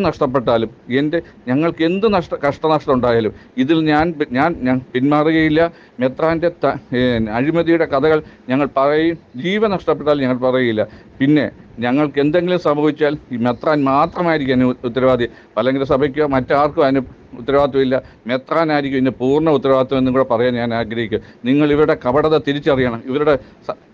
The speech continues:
പ്രസംഗം മാ-, മാത്രമേ ഉള്ളൂ, പ്രവൃത്തി പോലുമില്ല. അതിക്രൂരമായ ചിന്തയും മനസ്സുമാണ് ഇവർ. ഇവർ ജനങ്ങളോട് ഒരു സ്നേഹമോ അല്ലെങ്കിൽ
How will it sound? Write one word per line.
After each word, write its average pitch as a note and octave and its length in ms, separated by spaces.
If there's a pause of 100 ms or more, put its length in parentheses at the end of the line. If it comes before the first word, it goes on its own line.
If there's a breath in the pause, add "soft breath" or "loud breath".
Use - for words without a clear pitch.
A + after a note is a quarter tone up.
(140)
പ്രസംഗം D#3+ 460
മാ-, C#3 240 (240)
മാത്രമേ E3+ 440
ഉള്ളൂ, A2 220
പ്രവൃത്തി D#3 440
പോലുമില്ല. A#2+ 360 (380 loud breath)
അതിക്രൂരമായ E3+ 1600 (400)
ചിന്തയും D3 440 (260 loud breath)
മനസ്സുമാണ് C3+ 580
ഇവർ. A2+ 140 (120)
ഇവർ B2+ 140 (360 soft breath)
ജനങ്ങളോട് D3+ 500 (200)
ഒരു D#3 280
സ്നേഹമോ C#3+ 440 (240 loud breath)
അല്ലെങ്കിൽ D#3 320